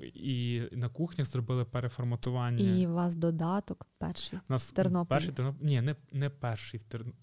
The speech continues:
Speaker 1: ну, була піца, здається, хтось зробив піцу, але
Speaker 2: А.
Speaker 1: він був такий не, е,
Speaker 2: Недосконалий?
Speaker 1: не юз-, не юзабіліті, він був такий, ну, незручний.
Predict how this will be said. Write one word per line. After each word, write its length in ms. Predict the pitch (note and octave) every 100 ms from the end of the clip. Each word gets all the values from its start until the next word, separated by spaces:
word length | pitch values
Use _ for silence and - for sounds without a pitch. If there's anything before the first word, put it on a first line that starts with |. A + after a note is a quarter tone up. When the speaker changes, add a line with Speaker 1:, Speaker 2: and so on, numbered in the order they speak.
| C#3+
Speaker 1:
ну, 160 | A#2+
була 180 | G#2+ C3
піца, 320 | B2 F3 D#3
здається, 280 | A2 A2 A2+
хтось 160 | A#2+ G#2+
зробив 300 | A#2+ A#2 A2
піцу, 320 | F3+ F3 -
але 100 | A#2
Speaker 2:
А. 40 | A#2+
Speaker 1:
він 120 | C#3
був 120 | C#3
такий 280 | - - A#2
не, 380 | A#2+ B2+ B2+ A#2 - - - - - -
е, 40 |
Speaker 2:
Недосконалий? 500 | F#3+ G3 - G#3 A3
Speaker 1:
не 80 | C3+
юз-, 280 | C#3 B2 - -
не 160 | C3
юзабіліті, 680 | C3 B2 A#2+ A#2+ G2 - A#2
він 100 | B2+
був 80 | C3
такий, 320 | - - A2+
ну, 120 | D3
незручний. 720 | C#3 C#3 C#3 C#3 - A2 F#2+